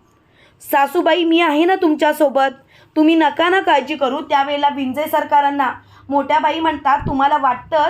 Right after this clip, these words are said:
तेवढं सोपं नाही हे. खरं सांगायचं तर तुम्ही जरा विचार करा, मुळात तुमचं हे वागणं चुकीचं आहे. आणि खरं सांगू का, मला आता तुमच्याशी या गोष्टीवरती बोलायचंच आहे.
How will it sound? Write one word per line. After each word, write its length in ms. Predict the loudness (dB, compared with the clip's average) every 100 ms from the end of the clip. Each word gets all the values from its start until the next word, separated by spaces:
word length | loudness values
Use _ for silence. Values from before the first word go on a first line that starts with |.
| -2
तेवढं 240 | -2 -2
सोपं 420 | -2 -4 -2 0
नाही 280 | 0 0 0
हे. 380 | -2 -2 -8 -20 -20 -20 -20 -20 -20 -20 -20 -20 -20 -10 -2
खरं 200 | 0 2
सांगायचं 480 | 0 0 -2 0 -2
तर 340 | 0 0 -2
तुम्ही 220 | -4 0
जरा 240 | 2 2 0
विचार 420 | -4 0 0 2
करा, 280 | 2 2 0 -6 -12 -12 -18 -20 -20 -20 _ -8
मुळात 240 | 0 0 0 -2
तुमचं 240 | -4 -2
हे 160 | 0 0
वागणं 380 | 0 0 -2
चुकीचं 520 | -4 -6 -6 -6 0 0
आहे. 280 | 0 -4 -12 -20 -20 -18 -18 -20 -20 -20 -20 _
आणि 160 | -6 -2 0
खरं 220 | 0 0
सांगू 340 | -2 -2 -2
का, 200 | 0 0
मला 240 | 2 2 0
आता 200 | 0 -4
तुमच्याशी 560 | -4 -4 -2 -4 0
या 140 | 0 0
गोष्टीवरती 600 | -2 -6 -6 -4 -4 -4
बोलायचंच 640 | -2 0 0 0 -2 -4 -2
आहे. 180 | -2